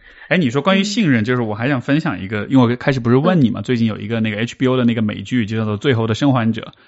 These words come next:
Speaker 1: 然后，
Speaker 2: 嗯。
Speaker 1: 呃，就是这个剧我看了之后，我觉得特别，特别打动我。当然不光是因为它的制作啊、拍摄啊，包括这个，它本来是从一个游戏改编过来的，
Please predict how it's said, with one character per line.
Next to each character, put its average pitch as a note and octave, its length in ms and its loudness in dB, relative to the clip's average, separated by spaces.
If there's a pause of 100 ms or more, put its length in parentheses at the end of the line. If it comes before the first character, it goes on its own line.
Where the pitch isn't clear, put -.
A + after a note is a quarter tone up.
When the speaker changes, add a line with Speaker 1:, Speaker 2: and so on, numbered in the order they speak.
(380)
Speaker 1:
然 G2+ 200 -4
后， A2 480 -2
Speaker 2:
嗯。 B3 120 -4
Speaker 1:
呃， F#2+ 500 -6 (1200)
就 D3+ 100 0
是 C3+ 120 -2
这 F#3 160 2
个 C3 80 2
剧 C3 480 -4
我 G2+ 320 -8
看 E3 400 -2
了 A2 80 2
之 C3 100 -2
后， A#2 100 2
我 F#2 120 -6
觉 G2+ 100 -6
得 A2+ 60 -4
特 D#3 240 -6
别， A2 140 -2
特 C#3+ 120 -12
别 B2+ 80 0
打 F#2+ 300 -6
动 B2 240 2
我。 - 200 -10
当 D#3 120 2
然 E3 100 2
不 E3+ 160 -4
光 G3 260 0
是 D#3 140 -4
因 C#3 160 -2
为 A2+ 300 0 (320)
它 C#3 100 -6
的 A#2 100 0
制 C#3+ 220 0
作 C3 180 2
啊、 A2+ 120 2
拍 C#3+ 260 0
摄 C#3+ 220 -2
啊， G#2+ 160 0
包 B2+ 180 2
括 C3 220 -2
这 C3 160 -2
个， A2 280 -2
它 B2+ 100 -2
本 G2+ 180 -4
来 G#2+ 100 -4
是 D3 80 -6
从 C3+ 180 2
一 D3 40 -2
个 D3+ 80 -2
游 A2+ 180 -2
戏 D3 180 -8
改 G2 200 -4
编 C3+ 180 -2
过 E3 160 -4
来 G2 160 -10
的， - 180 -14